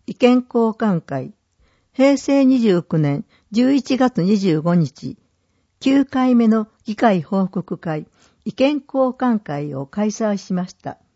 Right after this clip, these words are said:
六月議会と九月議会の報告、傍聴規則の変更、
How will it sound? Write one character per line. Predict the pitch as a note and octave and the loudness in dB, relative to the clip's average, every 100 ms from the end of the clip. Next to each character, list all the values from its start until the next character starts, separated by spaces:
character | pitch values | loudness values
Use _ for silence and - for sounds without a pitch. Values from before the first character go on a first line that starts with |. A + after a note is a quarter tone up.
| _ _ _ _ | _ _ _ _
六 | - - C4 | -10 -4 -2
月 | D4+ B3+ B3 | -2 -2 -8
議 | B3+ | -6
会 | - E3+ D3+ | -4 -4 -4
と | - D3 _ _ _ | -8 -10 _ _ _
九 | B3+ | -2
月 | C#4+ B3 B3+ | -2 -2 -6
議 | C4 | -6
会 | - F#3 E3 | -2 0 0
の | C#3+ C#3 | -2 -6
報 | F#3 F3+ | -2 -2
告、 | F#3 F#3 - E3+ - _ _ _ _ - | -2 -8 -8 -10 -12 _ _ _ _ -10
傍 | G3 A#3+ B3 | -2 -2 -2
聴 | - B3+ | 0 0
規 | B3 | 0
則 | - A3+ - D#3 | -2 -4 -2 -4
の | C#3 | -4
変 | E3 F3 D#3+ | -2 -4 -6
更、 | - D3+ D3+ | -8 -8 -8